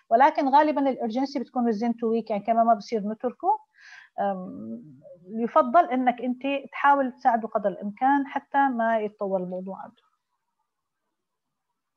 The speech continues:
طبعا النظرة سريعة أنتم كلياتكم تعرفوه، بس كي-، هيك للتذكرة طبعا. شو بنعمل للمريض بعد ما ناخذ قصة؟ آم،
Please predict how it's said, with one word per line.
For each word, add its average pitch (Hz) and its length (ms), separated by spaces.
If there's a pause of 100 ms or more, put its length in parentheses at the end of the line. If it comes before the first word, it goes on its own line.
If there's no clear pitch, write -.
(880)
طبعا 311 260 (140)
النظرة 240 360
سريعة 233 320
أنتم 233 160
كلياتكم 226 460
تعرفوه، 208 360
بس 220 180
كي-، 226 260
هيك 247 180
للتذكرة 208 540
طبعا. 190 420 (420)
شو - 140
بنعمل 208 360
للمريض 190 380
بعد 196 180
ما 196 120
ناخذ 208 220
قصة؟ - 420 (1080)
آم، 202 720